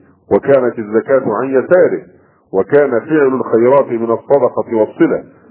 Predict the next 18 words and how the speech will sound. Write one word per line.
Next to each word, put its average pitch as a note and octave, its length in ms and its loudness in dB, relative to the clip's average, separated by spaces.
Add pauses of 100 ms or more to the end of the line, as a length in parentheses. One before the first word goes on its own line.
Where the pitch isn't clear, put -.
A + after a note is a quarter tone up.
(160)
والمعروف C#3 720 2
والإحسان C#3+ 600 0
إلى A#2+ 280 -4
الناس D3+ 300 -2 (140)
عند C#3 360 -6
رجليه، G#2 560 -2 (1080)
فيؤتى F3 680 2
من D3 140 -8
قبل C#3+ 300 -2
رأسه". A#2 380 -2 (560)
يأتي G#2+ 380 -2
العذاب C3 460 0
من C3+ 80 -8
جبهة، B2 460 -6
يريد C#3 300 0
أن B2 100 0
يعني A#2 380 -2
يبدي، A#2 500 -2